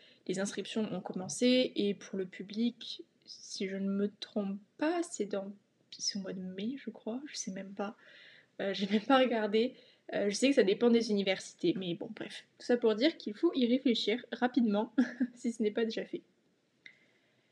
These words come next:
Donc je voulais surtout parler dans cet épisode, euh, de,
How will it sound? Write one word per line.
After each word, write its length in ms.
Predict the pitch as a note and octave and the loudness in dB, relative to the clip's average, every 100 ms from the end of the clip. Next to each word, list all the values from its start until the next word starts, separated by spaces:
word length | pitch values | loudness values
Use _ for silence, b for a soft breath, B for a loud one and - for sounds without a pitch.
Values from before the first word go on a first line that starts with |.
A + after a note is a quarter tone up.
| b b _ | b b _
Donc 300 | G#3 B3 C4+ | 0 2 2
je 80 | B3 | 2
voulais 220 | B3 B3 | 4 4
surtout 300 | B3 C#4+ A4 A#4 | 2 0 0 2
parler 300 | B3+ A#3+ C#4+ | 0 2 0
dans 140 | B3 | 0
cet 180 | A3+ A3 | -2 -4
épisode, 720 | G#3+ - A#3+ A#3 B3 C4 - - G3+ | -6 -8 -4 0 0 0 -8 -4 -2
euh, 440 | G#3 G3+ G3 G3+ G3+ G3 - _ _ _ _ _ - - - _ _ - | -2 -2 -4 -4 -6 -8 -12 _ _ _ _ _ -14 -14 -20 _ _ -10
de, 1000 | G3+ G3+ G3 A#3+ A3+ A3 G#3+ G#3+ G#3+ | -10 -8 -2 4 6 6 4 0 -2